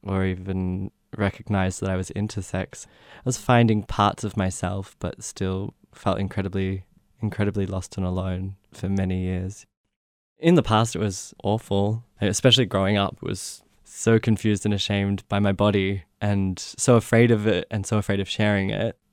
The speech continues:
I don't think anyone really, really has ever mentioned the differences in my body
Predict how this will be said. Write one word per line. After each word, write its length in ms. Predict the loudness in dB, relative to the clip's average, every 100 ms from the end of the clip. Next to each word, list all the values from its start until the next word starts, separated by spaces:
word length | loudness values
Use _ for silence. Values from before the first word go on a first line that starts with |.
| _ _ _ 0
I 40 |
don't 100 | 2
think 140 | 4 4
anyone 300 | 6 6 4
really, 420 | 4 2 0 -6 _ _ _
really 280 | 0 2 2
has 180 | 0 -2
ever 480 | -2 0 0 -2 -6 -12 _ _
mentioned 720 | 0 2 2 0 0 0 -4 -8
the 80 | -6
differences 540 | -2 -2 -4 -4 -2
in 100 | 0
my 140 | 0
body 680 | -4 -4 -4 -2 -4 -4 -10